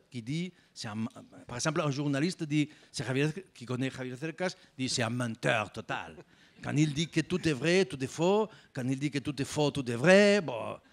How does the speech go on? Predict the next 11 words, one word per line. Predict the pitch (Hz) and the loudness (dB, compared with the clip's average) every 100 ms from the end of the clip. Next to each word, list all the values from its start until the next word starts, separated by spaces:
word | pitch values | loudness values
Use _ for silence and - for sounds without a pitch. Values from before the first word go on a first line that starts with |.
| _ _ | _ _
c'est | - 135 | -8 -6
une | |
catastrophe. | - 123 131 - 190 156 120 - - - - | -4 -4 -4 0 2 2 0 -12 -20 -20 -4
Euh, | 135 135 135 | 2 4 4
il | 175 170 | 4 8
y | |
a | 185 190 | 10 10
un | 180 | 6
personnage | 160 - 160 208 - | 2 2 2 4 2
qui | 180 | 0
veut | 139 160 180 | 4 6 6